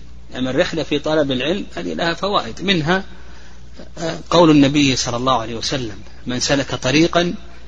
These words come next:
يلتمس به علما سهل الله له به طريقا إلى الجنة". ومن ذلك أيضا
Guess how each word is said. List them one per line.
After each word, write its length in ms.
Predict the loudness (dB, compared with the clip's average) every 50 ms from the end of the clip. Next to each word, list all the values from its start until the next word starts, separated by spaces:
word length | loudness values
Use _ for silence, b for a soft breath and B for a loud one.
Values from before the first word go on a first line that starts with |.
| -12 -6 -2
يلتمس 520 | -2 -2 -2 0 0 2 4 4 2 2
به 360 | 0 2 0 0 2 0 0 0
علما 360 | 0 0 2 2 2 2 0
سهل 440 | 0 -2 -2 -4 -4 -2 -2 0 0
الله 360 | 0 -2 -2 -2 -2 -4 -4
له 220 | -4 -4 -4 -4
به 260 | -4 -4 -4 -4 -4 -4 -4
طريقا 300 | -4 -4 -4 -4 -6 -6
إلى 80 | -6
الجنة". 360 | -6 -4 -4 -4 -4 -4 -8 -10 -12 -12 -14 -14 -12 B B B B B B B B B B B B
ومن 240 | 2 4 6 6 6
ذلك 360 | 6 6 4 4 4 2 0
أيضا 520 | -2 0 2 2 2 4 4 4 4 2